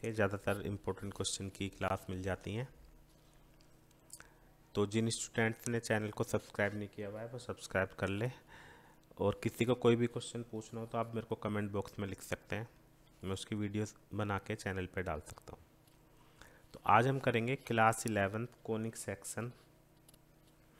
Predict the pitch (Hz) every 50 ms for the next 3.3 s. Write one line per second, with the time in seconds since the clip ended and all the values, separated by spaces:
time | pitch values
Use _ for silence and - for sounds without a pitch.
0 | - - - - - - - - - - _ - 131 - - - - - 135 -
1 | - - 131 131 135 135 131 - - 113 117 117 113 113 120 120 120 - - -
2 | 113 113 113 110 - 104 104 104 104 110 107 - - - - 113 113 - 104 95
3 | - - - 104 101